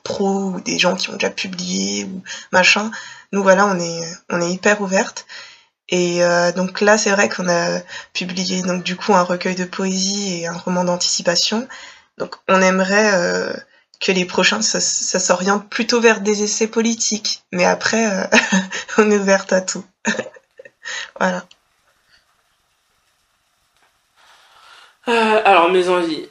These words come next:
Speaker 2: La paix dans le monde ? Non, je peux pas dire ça. Euh, <laughs> non, euh, ben...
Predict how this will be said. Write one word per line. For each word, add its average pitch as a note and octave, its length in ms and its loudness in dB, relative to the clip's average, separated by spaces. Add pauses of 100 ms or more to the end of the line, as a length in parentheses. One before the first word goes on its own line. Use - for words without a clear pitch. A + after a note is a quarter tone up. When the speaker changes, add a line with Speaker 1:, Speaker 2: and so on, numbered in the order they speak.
(460)
Speaker 2:
La G3+ 160 6
paix A3 140 6
dans G#3+ 120 6
le G#3+ 60 2
monde ? A#3+ 240 2
Non, F3 120 0
je - 60 -8
peux E3 100 -4
pas E3 120 -2
dire E3 160 -2
ça. - 160 -4 (720)
Euh, A#3+ 200 8 (560)
<laughs> A4+ 640 2
non, B3 400 8
euh, F#3+ 640 8
ben... E3+ 1080 6